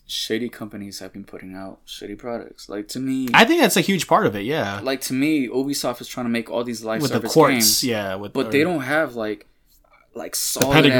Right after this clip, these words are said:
Speaker 1: ass
Speaker 2: the pedigree.
Speaker 1: Yes, the pedigree isn't really there. Like, they don't have solid ass narrative
Speaker 2: Well,
Speaker 1: and
Speaker 2: that's why the,
Speaker 1: gameplay.
Speaker 2: there was that pushback, right, with, uh, Rainbow Six, where they were doing the quartz, which is, like, their, that's what they're calling their, like, N F T thing, like, the quartz
Speaker 1: Mm-hmm.
Speaker 2: thing.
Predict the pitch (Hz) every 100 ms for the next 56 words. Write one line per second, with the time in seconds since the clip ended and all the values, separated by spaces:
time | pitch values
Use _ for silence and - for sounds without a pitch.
0 | 117 95 95 95 120 104 98 98 143 127
1 | 127 113 139 147 131 127 113 110 107 107
2 | 123 104 101 - 139 135 - 120 110 -
3 | - 117 120 113 110 110 110 107 107 104
4 | 104 143 147 160 170 160 165 156 156 120
5 | 110 135 131 127 123 254 - 147 104 117
6 | 156 123 113 113 110 110 123 120 - 180
7 | 147 - 120 110 110 110 110 113 110 104
8 | 101 98 95 - 196 156 - 135 123 117
9 | 117 - 123 123 - 131 165 131 - 131
10 | 123 110 110 104 98 95 - 113 98 90
11 | - 104 - - 95 87 - - - 117
12 | 104 101 107 95 98